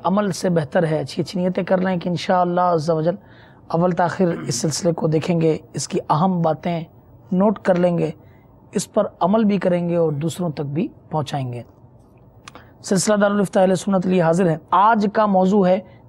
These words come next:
نکاح کی شرعی حیثیت، نکاح کی شرعی حیثیت۔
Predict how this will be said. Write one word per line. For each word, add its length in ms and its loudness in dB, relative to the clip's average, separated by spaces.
نکاح 440 2
کی 240 0
شرعی 520 0
حیثیت، 560 -10
نکاح 260 2
کی 240 -2
شرعی 320 0
حیثیت۔ 260 -8